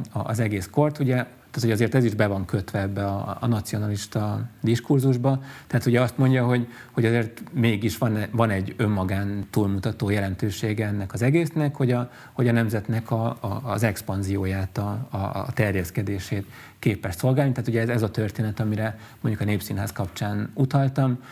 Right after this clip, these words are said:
hogy, hogy, hogy új tömegeket képes megnyerni a, a, a, a magyar kultúrának. Tehát itt nyilván ez a, itt ugye az egésznek ez a, ez a kiélezett helyzet a, a, van a, a hátterében, ugye az egész nemzetiségi kérdés a, a, a, a, a, a, a dualista Magyarországon.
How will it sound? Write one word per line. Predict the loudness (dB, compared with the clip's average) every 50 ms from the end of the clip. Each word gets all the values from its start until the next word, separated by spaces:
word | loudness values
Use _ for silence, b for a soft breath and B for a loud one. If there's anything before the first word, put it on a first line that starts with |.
| B B B
hogy, | -2 0 2 2 0 -2 -2
hogy, | -2 0 0 0 -2 -6 -10
hogy | -6 -4 -4 0
új | 4 4 4 4 4
tömegeket | 2 0 0 2 0 0 -2 -2 -2 -4 -4 -4 -8 -14 -16 -16 -2
képes | 0 0 0 0 -2 -4 -4 -2
megnyerni | -2 -2 0 0 0 -2 -2 -2 -2 -2 -4 -4
a, | -4 -4 -4 -4 -6 -6 -8 -6
a, | -6 -6
a, | -4 -4 -4 -4 -4 -4 -2
a | 0
magyar | 2 2 2 0 -2 -4 -4 -6 -8 -10 0
kultúrának. | 2 2 2 4 2 2 2 4 2 0 0
Tehát | -4 -8 -16 -18 -10 -2 2 2 4
itt | 6
nyilván | 6 6 6 4 2
ez | 2 2 2
a, | 2 0 0 -4 B B B B B B
itt | -2 0 2
ugye | 4 4
az | 6
egésznek | 4 4 4 4 2 2 0 -2 0 2
ez | 0 2 2
a, | 0 0 0 -2
ez | -2 -4
a | -4
kiélezett | -2 2 2 2 2 2 0 -4 -4 -6 -6 -4
helyzet | -4 -2 -2 -2 -2 -4 -6 -4
a, | -4 -4 -2 -2 -4 -6 -8 -6
a, | -8 -8 -6 -4
van | -4 -2 -2 -2 -2
a, | -4 -4 -6 -6 -4
a | -4 -2
hátterében, | 0 0 -2 -2 -2 -4 -2 -2 -2 -2 -2 -2
ugye | -2 -2 -4
az | -2 -2
egész | -2 -2 -4 -4
nemzetiségi | -2 -2 -2 -2 -2 -4 -6 -4 -2 -2 -2 -4
kérdés | -2 -4 -4 -4 -2 -4 -4 -6 -4 -4
a, | -4 -4 -4 -6 B B B B B B B
a, | -4 -2
a, | -2 0 -2 -4 -4 -4
a, | -4 -4 -4 -4 -4 -6
a, | -6 -6 -4 -4 -4 -4 -4 -4
a, | -4 -4 -2
a | 0
dualista | 2 2 2 2 0 -2 -2 -2 -2 0
Magyarországon. | 2 2 2 4 2 2 0 0 2 2 2 2 2 0 0 -2